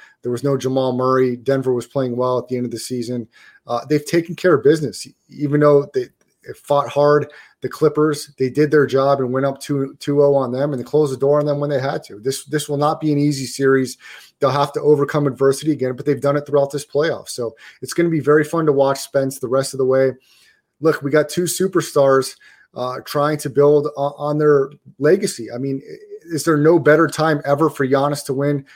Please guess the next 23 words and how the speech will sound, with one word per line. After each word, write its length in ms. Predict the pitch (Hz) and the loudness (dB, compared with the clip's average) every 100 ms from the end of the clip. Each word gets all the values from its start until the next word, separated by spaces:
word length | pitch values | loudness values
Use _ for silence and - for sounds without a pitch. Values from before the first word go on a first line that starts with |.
| _ | _
an 120 | 139 | -4
N 100 | 143 | -2
B 120 | 143 143 | 0 0
A 80 | |
title 320 | 135 139 143 139 | 0 0 2 2
than 160 | 123 | -2
this 200 | 135 135 | -4 -4
year? 320 | 131 143 156 - - _ 131 | -2 -2 -2 -8 -20 _ -6
And 80 | |
he's 160 | 147 151 | -2 0
in 80 | 170 | 0
the 80 | 151 | -2
finals. 420 | 156 190 147 110 | -2 -4 -4 -8
This 160 | 131 | -8
is 140 | 156 143 | -6 -6
his 120 | 151 | -6
shot. 340 | - 180 160 - | -2 -2 -2 -6
And 100 | 131 | -8
Chris 220 | 160 151 | -4 -4
Paul 340 | - 160 156 | -2 0 0
sees 300 | 151 170 160 | 0 -4 -2
his 180 | 185 185 | 0 0
window 440 | 135 120 113 101 | -2 -4 -4 -6